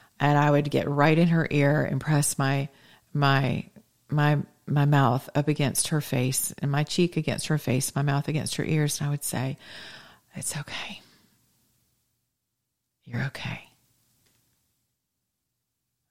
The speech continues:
You're okay. You are okay." And some of you just need to hear that.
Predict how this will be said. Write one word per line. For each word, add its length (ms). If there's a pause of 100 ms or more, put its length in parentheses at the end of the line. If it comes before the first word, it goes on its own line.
(260)
You're 200 (100)
okay. 540 (1300)
You 420 (160)
are 440 (500)
okay." 560 (2250)
And 100
some 240
of 140
you 100
just 240
need 160
to 80
hear 240
that. 240